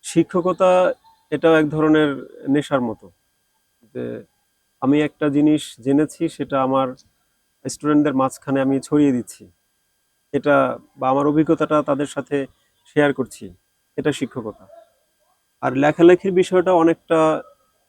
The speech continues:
কাছাকাছি, যে আমি আমার একটা পর্যবেক্ষণ আমার পাঠকের সামনে তুলে ধরছি। তো দুটাই আসলে, আহ, এনজয় করছি।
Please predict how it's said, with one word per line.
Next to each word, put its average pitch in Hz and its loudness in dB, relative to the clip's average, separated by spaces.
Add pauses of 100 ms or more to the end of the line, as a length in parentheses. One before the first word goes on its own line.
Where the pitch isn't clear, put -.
(180)
কাছাকাছি, 151 -4 (500)
যে 135 -4
আমি 143 0 (1300)
আমার 151 2
একটা 156 0
পর্যবেক্ষণ 170 -2
আমার 147 -2
পাঠকের 143 -4
সামনে 147 0
তুলে 143 -4
ধরছি। 120 -10 (1200)
তো 156 2
দুটাই 151 2
আসলে, 175 2
আহ, 151 0
এনজয় 151 0
করছি। 175 -8